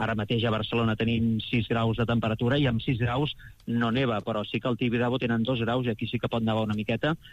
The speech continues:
Per tant, ara a aquestes hores, de, fins ben bé l'hora de dinar, estarà la cota de neu al voltant dels quatre-cents a cinc-cents metres.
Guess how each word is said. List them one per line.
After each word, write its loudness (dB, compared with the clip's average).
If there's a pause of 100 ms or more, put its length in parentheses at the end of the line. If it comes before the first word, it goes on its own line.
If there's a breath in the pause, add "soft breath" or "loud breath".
(220 loud breath)
Per -4
tant, 0
ara 0
a -8
aquestes -2
hores, -2 (160)
de, -2 (180)
fins -2
ben 2
bé 2 (340 loud breath)
l'hora 0
de 0
dinar, 0
estarà -2
la -2
cota -2
de 2
neu 2
al -2
voltant -2
dels -4
quatre-cents 0
a 0 (240)
cinc-cents 0
metres. 0